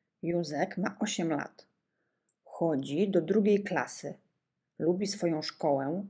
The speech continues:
ponieważ ma tam dużo kolegów. Jego najlepszym przyjacielem jest Jurek. Łączy ich wspólne hobby. Gra w szachy. Mają też te same zwierzęta.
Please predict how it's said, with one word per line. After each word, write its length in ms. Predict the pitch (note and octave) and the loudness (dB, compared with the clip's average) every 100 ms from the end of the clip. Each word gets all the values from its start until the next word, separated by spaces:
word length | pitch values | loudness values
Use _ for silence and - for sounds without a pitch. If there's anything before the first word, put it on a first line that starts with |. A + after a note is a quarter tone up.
| _ _ - | _ _ -4
ponieważ 540 | E3 F3 F3 D#3 - | 0 0 2 0 -2
ma 100 | D3+ | -6
tam 260 | D3+ D#3 D3+ | -4 -4 -2
dużo 300 | E3 D#3+ B3 | -2 2 2
kolegów. 640 | - G#3 D#3 D#3 D#3+ - _ _ _ _ _ _ _ _ _ _ _ _ - | 6 6 6 2 -2 -4 _ _ _ _ _ _ _ _ _ _ _ _ 2
Jego 260 | E3 E3 | 2 4
najlepszym 600 | F3 E3 D#3+ E3 E3+ - G3 | 4 4 4 4 2 -4 -2
przyjacielem 720 | - D#3 D3 - F#3+ F3 D#3+ | 0 2 0 2 4 4 4
jest 320 | D3+ - - | 0 -4 2
Jurek. 560 | F#3 F#3+ D3+ - - _ _ _ _ _ _ _ _ _ _ _ - | 6 8 6 2 -18 _ _ _ _ _ _ _ _ _ _ _ 0
Łączy 400 | E3+ G#3 G3 G3 | 4 4 4 0
ich 280 | F3 - - | 0 -4 -8
wspólne 480 | - - C4+ C4+ | -8 4 6 8
hobby. 560 | - E3 D#3 D#3 E3 E3 _ _ _ _ _ _ - | 6 4 2 4 2 2 _ _ _ _ _ _ -8
Gra 300 | D#3+ F3 F3 | -2 2 2
w 100 | G3 | 2
szachy. 480 | - D3+ - D#3 D#3 _ _ _ _ _ _ _ _ _ _ _ | 0 0 -2 -4 -4 _ _ _ _ _ _ _ _ _ _ _
Mają 520 | E3+ F3+ F3+ E3+ E3 D#3+ | -2 2 4 4 2 2
też 340 | D#3+ G3 - | 2 2 2
te 100 | D#3+ | -4
same 320 | - A3+ A#3 | 0 2 4
zwierzęta. 760 | G3 F#3+ F3 F#3+ D#3 D3+ C3 | 4 4 4 4 2 -2 -8